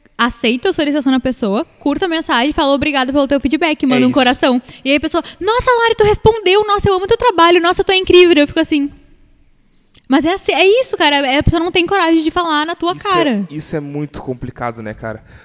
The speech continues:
Speaker 2: Porque, tipo assim, ó, é que, é, esses dias a gente tava conversando até, claro, que é um exemplo um pouco mais além, digamos assim, tá?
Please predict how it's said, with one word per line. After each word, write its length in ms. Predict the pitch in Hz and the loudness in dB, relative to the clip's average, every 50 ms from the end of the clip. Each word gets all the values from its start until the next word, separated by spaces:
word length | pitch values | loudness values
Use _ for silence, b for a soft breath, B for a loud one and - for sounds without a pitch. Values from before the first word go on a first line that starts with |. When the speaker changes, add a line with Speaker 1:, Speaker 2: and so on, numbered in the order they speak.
| b | b
Speaker 2:
Porque, 220 | b 139 - 151 147 | b -8 -4 -4 -4
tipo 180 | 143 - - | -4 -4 -6
assim, 220 | 147 143 - 151 143 | -6 -6 -6 -8 -8
ó, 120 | 123 107 - | -6 -8 -8
é 80 | - - | -12 -14
que, 200 | 101 143 131 120 | -14 -14 -14 -12
é, 240 | - 110 123 123 120 - | -10 -8 -8 -8 -8 -10
esses 220 | 120 - - 131 | -12 -14 -16 -16
dias 180 | 123 135 139 135 | -14 -12 -12 -12
a 60 | 139 | -12
gente 180 | 135 135 - | -16 -16 -16
tava 160 | - 131 127 131 | -14 -12 -12 -12
conversando 460 | - 139 131 123 120 - - 135 131 | -12 -12 -12 -12 -14 -14 -14 -12 -12
até, 220 | 120 - 131 135 131 B B B B | -10 -10 -10 -12 -12 B B B B
claro, 220 | - - 156 120 - - | -10 -8 -8 -8 -8 -12
que 80 | - | -12
é 40 | 139 | -12
um 100 | 135 143 | -12 -12
exemplo 480 | 143 143 131 123 135 143 147 143 156 156 | -14 -16 -16 -16 -18 -18 -18 -18 -20 -18
um 40 | 147 | -14
pouco 280 | - 143 143 - - | -12 -12 -12 -12 -14
mais 440 | 156 135 127 131 135 143 - - _ - | -16 -14 -14 -14 -14 -16 -18 -20 _ -12
além, 720 | 135 143 147 156 151 147 139 135 123 123 127 135 151 156 | -10 -10 -8 -8 -8 -8 -10 -10 -10 -14 -16 -18 -20 -20
digamos 300 | 139 - 127 131 135 127 | -20 -16 -14 -14 -14 -14
assim, 220 | 135 131 - 139 120 | -16 -18 -18 -18 -16
tá? 240 | - 113 98 85 | -12 -12 -12 -12